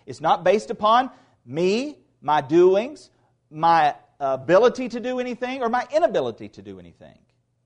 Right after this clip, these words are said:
But there should be a marking of that true Christian life that when we have come to the cross of Calvary and we have laid down our life in exchange, taken the life of Christ, we've received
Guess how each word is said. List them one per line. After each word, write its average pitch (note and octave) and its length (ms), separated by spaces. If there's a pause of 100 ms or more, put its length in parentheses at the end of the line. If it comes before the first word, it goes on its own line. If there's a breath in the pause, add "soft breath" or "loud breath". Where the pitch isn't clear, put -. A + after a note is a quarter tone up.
(1500 soft breath)
But A3 200
there A#3+ 140
should E4 280
be C4 160
a A3 160
marking C4 1000
of A3 560
that G#3 340
true C#4 400
Christian D4 500
life G3 400 (160 soft breath)
that G#3 160
when A3 200
we A#3 180
have G3+ 200
come C#4 280
to D4 100
the D4 80
cross C#4 320
of C#4 80
Calvary F#3 480 (180 loud breath)
and F3 100
we F#3 80
have D#3+ 140
laid A#3+ 440
down C#4 260
our C#4 200
life G#3+ 420 (140 loud breath)
in G#3 120
exchange, A3 800 (160)
taken D4+ 480
the A#3 80
life A3+ 320
of G#3+ 140
Christ, G3 400
we've F#3+ 180
received G#3+ 920